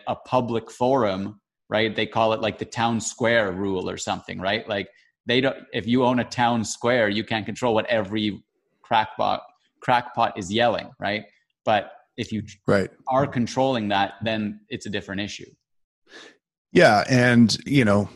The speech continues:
Speaker 2: th-, that's, that's fair enough. Uh, I mean, Section two thirty of the, uh, Communications in, uh, Decency Act,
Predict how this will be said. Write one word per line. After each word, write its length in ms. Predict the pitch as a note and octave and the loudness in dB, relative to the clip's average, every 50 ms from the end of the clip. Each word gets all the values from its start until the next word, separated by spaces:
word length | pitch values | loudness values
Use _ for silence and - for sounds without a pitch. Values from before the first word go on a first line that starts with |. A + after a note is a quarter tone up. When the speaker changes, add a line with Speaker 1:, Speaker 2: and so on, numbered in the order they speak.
| - - | -6 0
Speaker 2:
th-, 220 | B2 B2+ A#2 - | 0 0 0 0
that's, 640 | - G2+ D2 E2 A2+ A#2 A#2 A2+ - - - - - | -4 -8 -6 -2 2 2 2 4 2 2 0 0 0
that's 340 | - B2 B2 B2 - - - | 2 4 4 4 4 2 2
fair 240 | - C3 A#2 A2+ | 4 4 4 4
enough. 480 | G#2+ G#2 G#2+ G#2+ F#2+ F#2 - - - - | 4 4 4 4 2 0 -4 -8 -6 -2
Uh, 300 | A#2 A2+ A2 G#2+ G#2 F#2 | 0 2 4 4 4 4
I 60 | A#2 A#2 | 6 6
mean, 180 | B2 A#2+ A2+ | 6 6 4
Section 400 | - - D3+ D3+ - - E3 C#3+ | 6 6 4 4 6 6 4 4
two 240 | C3 - D3+ C#3+ C3 | 6 6 6 4 4
thirty 640 | - - B2+ B2 B2 B2+ A#2+ A#2+ A#2 A2+ G#2 F2 | 4 4 4 4 6 6 6 6 6 6 4 2
of 320 | G#2 A2 G#2+ G#2+ G#2 A2 A2 | 2 2 2 2 2 2 2
the, 320 | A2 G#2+ G#2+ G#2 G2 E2 | 4 4 6 4 4 4
uh, 180 | G2+ G2+ F#2 F#2 | 4 4 2 2
Communications 960 | - - B2+ A#2+ A#2 A2+ - - A#2 G#2+ A2 - - A#2 G#2+ G2+ G2+ F#2+ - | 2 2 4 4 6 4 4 4 4 4 4 4 2 2 4 4 4 2 2
in, 340 | - - A2+ G#2+ G#2 F#2+ - - - - | 0 2 4 4 4 2 0 -4 -2 0
uh, 200 | G#2 G#2+ G2+ F#2 | 2 4 2 2
Decency 760 | E2+ - A#2 A#2 - - C3 A#2 - - - - C3 G#2+ | 4 4 4 4 6 6 4 4 4 4 4 4 4 4
Act, 360 | G2+ G2 G2+ G#2 - - - | 4 4 2 0 -2 -4 -12